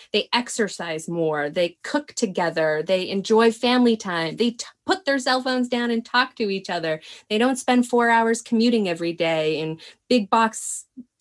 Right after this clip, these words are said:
buildings and downtown cores. Like, there's just so much that has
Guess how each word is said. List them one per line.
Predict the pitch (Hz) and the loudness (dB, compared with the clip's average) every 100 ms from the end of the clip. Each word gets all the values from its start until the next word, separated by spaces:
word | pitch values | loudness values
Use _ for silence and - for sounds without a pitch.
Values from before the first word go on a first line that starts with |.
| _ - - 196 - | _ -20 -18 -2 4
buildings | 254 240 226 214 | 6 6 4 4
and | 196 | 0
downtown | 190 220 233 247 220 208 | 2 4 4 2 0 -2
cores. | - 247 233 214 180 170 | 2 4 6 4 2 0
Like, | 170 165 - - - - | 0 -2 -10 -18 -20 0
there's | 208 220 | 4 4
just | 220 220 - - | 4 2 0 2
so | 220 226 247 | 4 6 6
much | 220 214 220 - | 4 2 -2 0
that | 196 185 | 0 0
has | 185 | -6